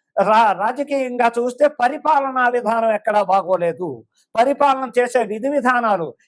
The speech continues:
ఏ మంత్రి ప్రజలను పట్టించుకోవట్లేదు. ఏ స్టేట్లో చూడండి, ఎక్కడ చూడండి, ఈ రాజకీయ నాయకులు స్వార్థపరులు అయిపోయారు. వాళ్ళు డబ్బు పోగొట్టుకోవడం అనే ప్రజా పరిపాలన చేయట్లేదు. ప్రజల దగ్గరికి వెళ్ళి వాళ్ళకి ఇవ్వవలసిన ఫండ్స్ ఇవ్వడం కానీ, వాళ్ళ మంచి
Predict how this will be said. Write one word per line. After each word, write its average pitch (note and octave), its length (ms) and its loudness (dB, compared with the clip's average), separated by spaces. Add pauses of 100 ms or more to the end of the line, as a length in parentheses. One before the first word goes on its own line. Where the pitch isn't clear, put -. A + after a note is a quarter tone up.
ఏ C4 180 6
మంత్రి C4+ 400 0
ప్రజలను B3 440 -2
పట్టించుకోవట్లేదు. A3 1080 -2 (260)
ఏ C4+ 140 4
స్టేట్లో C#4 500 2
చూడండి, G#3 440 -2
ఎక్కడ A3 360 -2 (120)
చూడండి, G#3 400 2 (280)
ఈ C4 200 4
రాజకీయ B3+ 500 -2
నాయకులు C#4 400 -2
స్వార్థపరులు B3+ 640 2
అయిపోయారు. A3+ 300 2
వాళ్ళు B3+ 300 2
డబ్బు G#3 260 -2
పోగొట్టుకోవడం C4 840 0
అనే G#3 160 -2 (440)
ప్రజా B3+ 340 4
పరిపాలన C4+ 580 0
చేయట్లేదు. C4 440 0 (140)
ప్రజల B3 280 0
దగ్గరికి B3+ 360 -2
వెళ్ళి A#3+ 140 0
వాళ్ళకి A3+ 340 0
ఇవ్వవలసిన B3 480 -2 (400)
ఫండ్స్ B3+ 260 2
ఇవ్వడం C4 380 2
కానీ, B3 160 0
వాళ్ళ A#3 220 2
మంచి G#3 240 -6